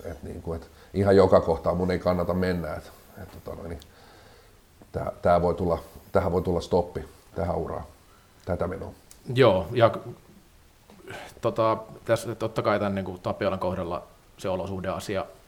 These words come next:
Speaker 2: on ihan ilmeinen se ongelma, ja sittenhän sinne jonkinlaiset pehmusteet tuli, ehkä sinne olisi voinut koko seinänkin pehmustaa jollain tavalla vähän paremmin, koska s-, siihen,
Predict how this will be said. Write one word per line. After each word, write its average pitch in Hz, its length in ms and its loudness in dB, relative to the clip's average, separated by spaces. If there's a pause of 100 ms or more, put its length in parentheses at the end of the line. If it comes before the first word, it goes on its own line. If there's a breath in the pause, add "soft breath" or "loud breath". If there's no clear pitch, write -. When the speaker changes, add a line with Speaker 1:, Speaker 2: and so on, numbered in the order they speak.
(220)
Speaker 2:
on 107 140 0
ihan 107 180 0
ilmeinen 101 580 2
se 95 100 -6
ongelma, 92 540 -2
ja 92 80 -10
sittenhän 98 340 -6
sinne 104 180 -2
jonkinlaiset 107 460 0
pehmusteet 98 480 -6
tuli, 110 440 -2
ehkä 98 180 -10
sinne 98 120 -4
olisi 95 100 -8
voinut 101 160 -6
koko 104 180 -4
seinänkin 98 400 -4
pehmustaa 98 460 -6
jollain 95 240 -4
tavalla 95 260 -4
vähän 95 160 -10
paremmin, 95 420 -4 (480 soft breath)
koska - 220 -12
s-, 90 160 -16
siihen, 90 340 -14